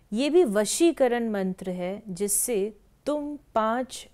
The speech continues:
विकारों पर जीत पाते हो।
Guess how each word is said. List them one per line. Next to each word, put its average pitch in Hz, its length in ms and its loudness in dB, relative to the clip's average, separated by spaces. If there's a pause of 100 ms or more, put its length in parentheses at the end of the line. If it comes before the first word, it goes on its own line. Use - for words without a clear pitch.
विकारों 185 540 -2
पर 190 340 -4 (380)
जीत 185 400 -4
पाते 160 400 -12
हो। 165 200 -14